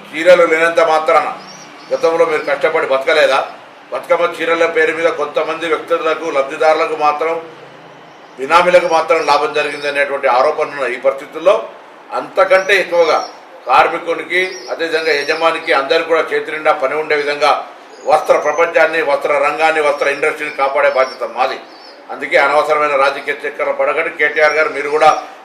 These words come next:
మీ మీద మూడు నెలలను మొత్తం వస్త్ర ప్రపంచాన్ని, మొత్తం వస్త్ర పరిశ్రమను ముంచేసినట్టుగా మాట్లాడితే మీకు తగదు. మీకేమైనా బాధ్యత గల సలహాలు ఇవ్వగలుచుకుంటే,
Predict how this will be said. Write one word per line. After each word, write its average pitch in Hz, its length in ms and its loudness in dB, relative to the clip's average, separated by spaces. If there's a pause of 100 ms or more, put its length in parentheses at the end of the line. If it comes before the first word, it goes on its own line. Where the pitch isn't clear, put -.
(100)
మీ 127 160 -12
మీద 156 100 0 (120)
మూడు 147 200 -6
నెలలను 151 480 2 (420)
మొత్తం 156 320 2 (380)
వస్త్ర 135 200 2 (100)
ప్రపంచాన్ని, 165 500 4
మొత్తం 156 200 0 (100)
వస్త్ర - 260 0
పరిశ్రమను 170 500 2
ముంచేసినట్టుగా 147 500 -2 (100)
మాట్లాడితే 151 380 2 (460)
మీకు 123 180 -12 (120)
తగదు. 170 320 6 (800)
మీకేమైనా 156 560 0 (100)
బాధ్యత 139 400 0
గల 147 120 2 (120)
సలహాలు 151 380 4
ఇవ్వగలుచుకుంటే, 147 560 2